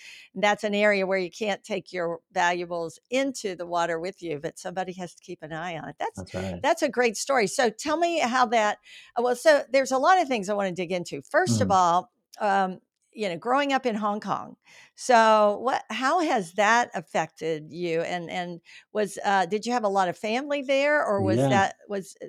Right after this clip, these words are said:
Speaker 1: so your entire family was there?
Speaker 2: Yes, my, my mother's side, um, were all there. They're in the garment business, so they had, um, they produced, you know,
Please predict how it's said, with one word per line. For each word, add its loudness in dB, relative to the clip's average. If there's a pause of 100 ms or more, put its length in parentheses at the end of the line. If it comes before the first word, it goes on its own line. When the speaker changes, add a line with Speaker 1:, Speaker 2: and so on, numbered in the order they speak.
Speaker 1:
so -6
your -4
entire -4
family -8
was -10
there? 2
Speaker 2:
Yes, 6
my, 2
my -4
mother's -6
side, 0 (120)
um, -6
were 0
all 2
there. -6
They're -2
in -12
the -12
garment 2
business, -2
so -2
they -4
had, -6 (200)
um, -8
they -14
produced, -8
you 0
know, -4